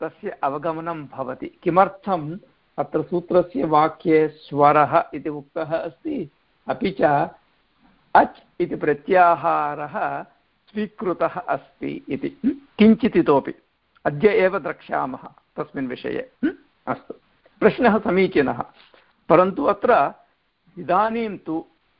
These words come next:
यदि अहं सवर्ण अक् वदेम अथवा सवर्णस्वरः वदेम,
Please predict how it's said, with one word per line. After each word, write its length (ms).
यदि 380
अहं 420
सवर्ण 540
अक् 440
वदेम 520
अथवा 680
सवर्णस्वरः 1400
वदेम, 580